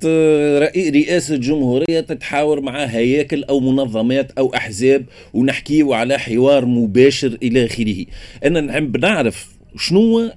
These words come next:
اللي، شنو اللي نجم يتبدل تو، شنو المؤشرات أو الأوضاع اللي تنجم تجبر بين ظفرين رئيس الجمهورية على حوار بهذه الشاكلة.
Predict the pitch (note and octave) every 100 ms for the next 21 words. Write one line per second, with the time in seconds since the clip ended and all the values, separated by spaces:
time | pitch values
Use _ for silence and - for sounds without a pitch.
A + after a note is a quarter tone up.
0 | D3 C#3+ C3+ B2 - - G3 G#3+ F#3+ G3+
1 | G#3+ F3+ F3 D3+ F3 D3+ D#3 - A2+ -
2 | - - - - - - G3+ E3+ D3 D#3
3 | E3+ E3+ - E3 D3 A2+ C#3+ D3+ D#3+ D3+
4 | C3+ C3+ F#3+ G3 F#3 D#3+ D#3+ D3+ F3+ B2+
5 | A#2+ B2+ - - - - B3 A3 B2+ A#2
6 | F#2+ - A#2+ A2+ G2+ G2 G#2+ D3 B2+ B2
7 | - C3 - G2+ G2+ F#2 F#2+ D#3 - F#2
8 | G2+ C3+ E3 - A2 C3 D#3 G2+ A#2+ A2
9 | D3 C#3+ C3 - G#2+ - F2+